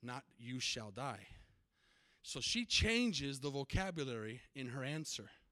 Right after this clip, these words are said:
She should have quoted what God said. But if you know the scripture we just read, she did not quote it. She changed it.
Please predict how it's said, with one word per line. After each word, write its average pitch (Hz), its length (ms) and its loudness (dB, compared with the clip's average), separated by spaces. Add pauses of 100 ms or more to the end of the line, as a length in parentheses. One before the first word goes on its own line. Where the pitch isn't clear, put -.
(720)
She - 280 4
should 247 360 8
have 170 280 2
quoted 147 960 6 (520)
what 151 340 -2
God 147 340 -2
said. 113 480 -2 (1400)
But 165 100 4
if 147 140 0
you 170 140 0
know 202 260 6
the 185 120 2
scripture 196 460 2
we 170 140 0
just 151 240 -4
read, 175 380 2
she - 240 -2
did 151 240 -4
not 131 240 -8
quote 170 280 -6
it. - 280 -12 (300)
She - 200 -6
changed 107 540 -8
it. - 220 -16